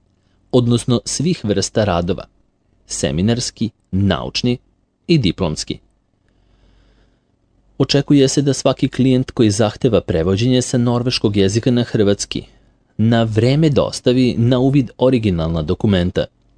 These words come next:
ali i da zatraži potrebne informacije koje se tiču overe haškim pečatom za određena dokumenta, a kako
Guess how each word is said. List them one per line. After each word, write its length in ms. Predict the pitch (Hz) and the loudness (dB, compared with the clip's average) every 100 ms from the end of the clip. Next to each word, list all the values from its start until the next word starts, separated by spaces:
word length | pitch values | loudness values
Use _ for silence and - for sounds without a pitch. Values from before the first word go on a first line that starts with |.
| _ _ _ _ - | _ _ _ _ -4
ali 260 | 135 151 - | 0 0 2
i 80 | 165 | 0
da 280 | 143 123 117 | 2 2 2
zatraži 680 | 127 104 64 - 127 127 123 | 0 -2 -4 0 0 2 0
potrebne 560 | - 117 - 139 131 | 0 0 2 0 2
informacije 640 | 127 151 131 113 110 - 98 - _ _ _ _ | 0 2 0 0 0 0 0 -2 _ _ _ _
koje 220 | - 165 | 0 0
se 160 | - 135 | 2 0
tiču 380 | 147 151 147 113 | 0 2 2 4
overe 320 | 131 117 76 | 4 2 0
haškim 480 | - 78 - 127 127 | -2 -2 -2 0 0
pečatom 560 | 147 135 143 - 107 82 | 0 0 0 0 0 -2
za 300 | 117 98 92 | -4 -2 0
određena 540 | 101 120 85 85 92 80 | 2 2 0 0 -2 -2
dokumenta, 560 | 87 110 95 87 - - _ _ _ _ _ _ _ | -2 0 0 0 -4 -8 _ _ _ _ _ _ _
a 80 | - | -2
kako 520 | 117 117 135 110 | -2 0 4 4